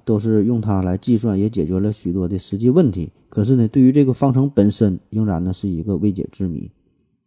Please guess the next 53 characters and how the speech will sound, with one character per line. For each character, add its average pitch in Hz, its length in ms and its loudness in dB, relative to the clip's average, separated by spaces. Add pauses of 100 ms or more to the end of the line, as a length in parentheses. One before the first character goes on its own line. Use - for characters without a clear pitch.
(160)
那 135 100 -2
为 175 100 8
什 131 100 6
么 135 80 4
会 156 100 4
产 113 160 2
生 113 120 0
这 139 80 2
样 135 120 4
的 120 100 4
困 131 300 2
境？ 98 140 0 (1120)
嗯， 101 180 2
就 113 140 -2
在 135 180 6
于 95 140 4
啊， 87 120 0
这 101 140 -2
个 95 140 -4
N 120 140 4
S 101 220 2
方 107 200 2
程 80 120 -4
呢， 85 140 -6
它 - 160 -2
有 90 160 2
高 101 260 2
度 110 160 2
的 95 180 0
非 98 220 -2
线 101 300 0
性， 92 160 -4 (200)
也 87 120 -6
就 92 80 -4
是 98 140 -4
咱 90 160 -4
们 101 100 -4
上 123 180 -2
期 107 140 -2
节 92 80 -4
目 95 140 -2
当 95 160 -2
中 92 120 -4
说 92 160 -6
的 85 120 -4
这 92 100 -4
个 87 100 -6
混 82 240 -6
沌， 104 160 -2 (120)
还 - 100 -14
有 - 20 -12
这 87 120 -6
个 87 180 -6